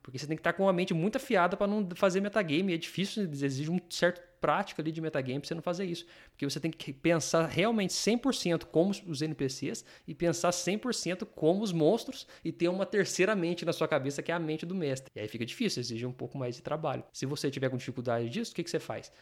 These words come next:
Você segura os mo-, você, você vai conduzindo a cena normal,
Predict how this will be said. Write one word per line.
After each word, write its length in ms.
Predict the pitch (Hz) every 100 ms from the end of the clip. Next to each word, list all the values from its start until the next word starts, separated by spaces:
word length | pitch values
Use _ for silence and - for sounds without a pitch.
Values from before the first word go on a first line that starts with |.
| _
Você 160 | - 135
segura 380 | - 127 135 147
os 60 |
mo-, 160 | 123 -
você, 220 | - 156
você 280 | 156 - 143
vai 180 | 131 139
conduzindo 480 | 190 196 208 214
a 40 | 220
cena 260 | - 196
normal, 500 | 190 247 262 113 -